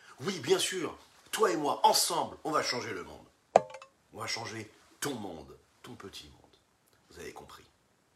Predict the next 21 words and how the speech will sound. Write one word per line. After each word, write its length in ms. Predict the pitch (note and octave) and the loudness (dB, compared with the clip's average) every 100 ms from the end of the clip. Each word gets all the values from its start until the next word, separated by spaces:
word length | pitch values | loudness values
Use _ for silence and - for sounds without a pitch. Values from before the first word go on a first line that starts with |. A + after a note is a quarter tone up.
| _ _ _ _ _ - | _ _ _ _ _ -16
La 80 | F#2+ | -8
meilleure 180 | A2+ A2+ | -6 -6
façon 340 | A2+ - G#2 | -6 -8 -10
de 120 | F2 | -8
changer 440 | - - A2+ G#2 G#2 | -6 -4 -4 -8 -10
le 120 | E2 | -10
monde, 440 | F2 C3+ D#3 C#3+ - _ _ G#2+ | -8 -6 -6 -8 -12 _ _ -14
de 60 | |
le 60 | G2 | -10
transformer, 640 | - C#3 - G#2+ F2+ E2+ _ - - | -8 -8 -6 -8 -8 -14 _ -20 -18
c'est 180 | - G2 F2 | -14 -12 -12
de 100 | F#2 | -10
changer 500 | - - C3 E2 E2 - - | -10 -6 -6 -8 -12 -20 -20
son 220 | - F2 | -16 -16
propre 560 | D#2 - - F2+ - F2 | -18 -18 -12 -12 -12 -18
monde, 340 | - - - _ _ - - - | -20 -20 -20 _ _ -20 -20 -12
sa 160 | - B2 | -8 -8
propre 380 | - B2 - | -4 -4 -2
vision 680 | A2 - C3 D3 - C3+ B2 | -6 -6 -2 0 0 0 -6
des 120 | G2 | -6
choses, 580 | G2+ - - C#2+ - - | -6 -6 -6 -12 -18 -20